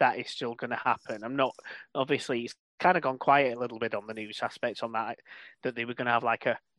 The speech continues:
developmental show for the developmental brand. Um, so maybe when that happens, but,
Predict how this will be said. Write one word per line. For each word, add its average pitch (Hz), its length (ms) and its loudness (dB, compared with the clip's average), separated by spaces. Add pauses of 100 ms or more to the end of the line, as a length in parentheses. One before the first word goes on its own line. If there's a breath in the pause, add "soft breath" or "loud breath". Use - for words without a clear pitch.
(140)
developmental 123 840 0
show 117 280 -4
for 110 240 -6
the 117 80 -4
developmental 110 680 -6
brand. 104 500 -8 (560 loud breath)
Um, 120 440 2 (1120)
so 143 560 2
maybe 147 680 2
when 139 180 2
that 127 120 2
happens, 131 420 -4
but, 127 220 -2